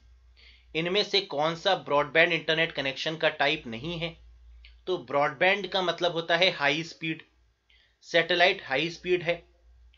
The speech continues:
डीएसएल भी आपकी स्पीड अच्छी होती है, सही है, लेकिन डायल अप,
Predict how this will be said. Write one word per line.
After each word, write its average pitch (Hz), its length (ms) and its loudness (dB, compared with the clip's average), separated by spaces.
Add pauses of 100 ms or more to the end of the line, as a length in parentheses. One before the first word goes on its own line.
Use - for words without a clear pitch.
(340)
डीएसएल 180 600 2
भी 185 200 -2
आपकी 180 400 2
स्पीड 180 340 -6
अच्छी - 260 -2
होती 170 300 -4
है, 170 200 0
सही 131 380 -8
है, 156 260 -4 (880)
लेकिन 180 420 -2
डायल 175 320 6
अप, - 160 2